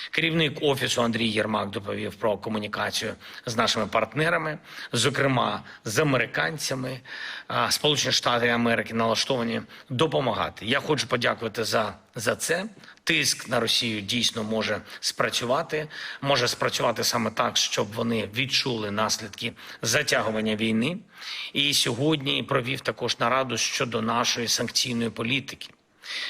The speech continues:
Підготовлені три санкційні пакети. І перший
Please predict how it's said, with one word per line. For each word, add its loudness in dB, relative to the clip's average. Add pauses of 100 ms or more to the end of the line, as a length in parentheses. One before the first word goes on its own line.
(140)
Підготовлені 2
три 0
санкційні 0
пакети. -2 (480)
І 2
перший 0